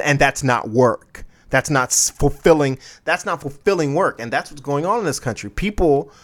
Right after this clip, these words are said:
are sick of pretending that working at Taco Bell is filling their souls.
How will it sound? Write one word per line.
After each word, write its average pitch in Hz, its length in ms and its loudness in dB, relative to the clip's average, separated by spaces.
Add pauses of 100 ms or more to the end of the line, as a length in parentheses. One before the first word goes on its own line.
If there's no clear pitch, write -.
(340)
are 131 140 2
sick - 600 -2 (280)
of - 160 -8
pretending 139 880 -4 (300)
that 147 200 2
working 180 400 0
at - 180 -2
Taco 202 440 2
Bell 110 500 -2 (180)
is 185 140 2
filling 143 540 0
their 185 120 0
souls. 240 800 2